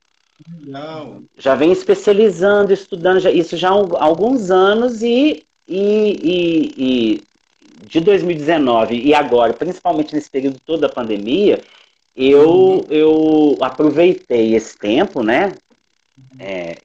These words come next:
Speaker 2: já trabalhando mesmo já remotamente em casa,
Speaker 1: Sim.
Speaker 2: com as aulas, já aproveitei esse tempo pra estudar mais ainda e, e, e, e tô agora montando cursos, né, de mídias
Speaker 1: Uhum.
Speaker 2: digitais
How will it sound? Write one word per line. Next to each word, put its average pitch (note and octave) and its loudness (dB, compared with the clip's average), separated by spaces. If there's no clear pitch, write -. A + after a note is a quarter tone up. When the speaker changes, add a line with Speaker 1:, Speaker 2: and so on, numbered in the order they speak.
Speaker 2:
já B2+ -4
trabalhando A#2 0
mesmo G#2+ -2
já G2+ -4
remotamente G2 -6
em G#2 -8
casa, C3+ -4
Speaker 1:
Sim. B2 -16
Speaker 2:
com F#2+ -2
as F2 -4
aulas, B2 2
já A#2+ -2
aproveitei C#3 2
esse C#3 -4
tempo D3+ -4
pra F#3 2
estudar F3+ -2
mais F3+ 0
ainda E3 0
e, D3 0
e, E3 -4
e, F#3 -4
e F#3 0
tô G#3+ 2
agora G3 2
montando F3+ -4
cursos, G3 -6
né, D#3 0
de D3 -2
mídias E3 -2
Speaker 1:
Uhum. C#3+ -4
Speaker 2:
digitais D3+ 0